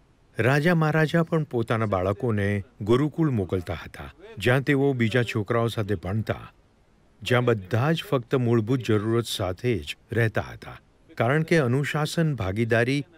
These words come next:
અને જીવનની સાથે જોડાણની ભાવના કોઈના જીવનમાં પૈસા આવવા કરતાં પહેલા આવવી જોઈએ. નહીતર પૈસા તમારા માથા પર ચડી જશે અને એક ભાર બની જશે. આ પેઢીની સાથે આ જ થઈ રહ્યું છે.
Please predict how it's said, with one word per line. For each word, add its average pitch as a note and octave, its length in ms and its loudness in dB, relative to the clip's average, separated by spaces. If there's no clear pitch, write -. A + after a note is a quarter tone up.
અને A#2+ 180 4
જીવનની B2+ 420 0
સાથે B2+ 340 0
જોડાણની A2+ 560 0
ભાવના F2+ 600 -4
કોઈના C3 300 2
જીવનમાં B2 520 0
પૈસા G#2 340 -2
આવવા A2 280 -2
કરતાં A2+ 520 -4
પહેલા G#2+ 380 4
આવવી B2 220 2
જોઈએ. G#2 540 -8
નહીતર B2 320 4
પૈસા A2+ 680 0
તમારા A2+ 300 2
માથા F#2+ 500 -2
પર C3+ 200 0
ચડી D3 240 0
જશે D3 420 -2
અને C#3 320 4
એક D3+ 60 0
ભાર A2+ 380 -2
બની G2+ 280 -2
જશે. D2 460 -8
આ A#2+ 120 0
પેઢીની A2+ 500 2
સાથે G#2 680 0
આ A2 200 2
જ - 200 0
થઈ F2+ 200 -4
રહ્યું B1+ 280 -12
છે. - 280 -8